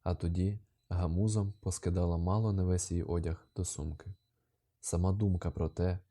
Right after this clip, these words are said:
аби покласти щонебудь у другу валізу, була смішною. Валіза блуснула. Щоб заклацнути застібки, Салі мусила притиснути її коліном. Вона подякувала Бога за те, що крихітка Лавон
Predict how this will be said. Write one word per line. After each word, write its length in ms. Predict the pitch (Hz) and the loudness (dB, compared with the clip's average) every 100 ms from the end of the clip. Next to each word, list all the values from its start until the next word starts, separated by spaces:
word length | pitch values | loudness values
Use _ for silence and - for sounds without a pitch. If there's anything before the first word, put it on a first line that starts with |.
| _ _ | _ _
аби 200 | - 87 | -2 0
покласти 560 | 82 90 98 92 90 87 | 0 0 2 0 0 -4
щонебудь 540 | - 87 95 92 95 - | -4 -2 0 0 -2 -4
у 120 | 87 | -2
другу 360 | 92 113 107 | 2 2 2
валізу, 460 | 87 85 82 - - - _ _ - | 2 0 -2 -4 -8 -12 _ _ -2
була 280 | 90 85 | 0 2
смішною. 640 | 80 87 87 90 78 80 92 - _ _ _ | 0 -4 -4 -4 -4 -4 -8 -14 _ _ _
Валіза 360 | 90 95 101 87 | 0 2 4 2
блуснула. 580 | 95 98 - 67 76 98 _ _ _ _ _ _ | 2 0 -2 -8 -8 -12 _ _ _ _ _ _
Щоб 240 | - 90 | -4 0
заклацнути 680 | 95 87 104 90 - 87 87 | 2 2 2 0 0 -2 0
застібки, 680 | 90 90 - 123 127 - 85 _ _ _ - | 0 -2 0 -2 -2 -6 -10 _ _ _ -2
Салі 280 | - 87 87 | 2 2 4
мусила 460 | 98 104 98 90 | 2 2 0 0
притиснути 640 | 82 92 - 110 - 92 92 | 0 0 2 0 0 -2 2
її 140 | 92 | 0
коліном. 580 | 90 98 98 92 78 101 - _ _ _ _ _ - | 2 2 2 2 -2 -6 -14 _ _ _ _ _ 0
Вона 220 | 85 85 | 2 2
подякувала 640 | 85 87 123 - 110 107 | 2 2 2 2 2 4
Бога 360 | 101 101 87 85 | 4 2 2 0
за 140 | 82 | -4
те, 260 | - 107 120 _ _ _ _ | -2 -2 -2 _ _ _ _
що 180 | - 90 | -6 -2
крихітка 500 | - 143 143 - 120 | 0 0 0 -2 2
Лавон 440 | 110 101 104 101 | 2 2 2 0